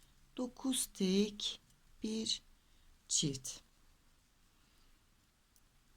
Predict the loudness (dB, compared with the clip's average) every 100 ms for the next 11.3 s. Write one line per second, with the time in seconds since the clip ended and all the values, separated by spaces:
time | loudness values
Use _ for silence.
0 | _ _ _ _ _ _ _ -10 -2 0
1 | 0 2 2 2 0 -6 -14 -20 _ -20
2 | -20 -20 -20 -20 _ _ -20 -20 _ _
3 | _ -20 -12 -4 -2 0 0 0 -2 0
4 | -2 -2 -6 -10 -6 -2 0 0 -2 -6
5 | -12 -20 -20 _ -20 -20 -20 -20 -20 -20
6 | -20 -20 -20 -14 -12 -12 -10 -8 -8 -8
7 | -8 -8 -8 -12 -8 -6 -6 -10 -20 _
8 | _ -20 -20 -20 -20 -20 _ _ _ _
9 | _ _ -12 -10 -10 -8 -6 -8 -10 -18
10 | -8 -4 -4 -4 -10 -12 -8 -8 -10 -10
11 | -8 -8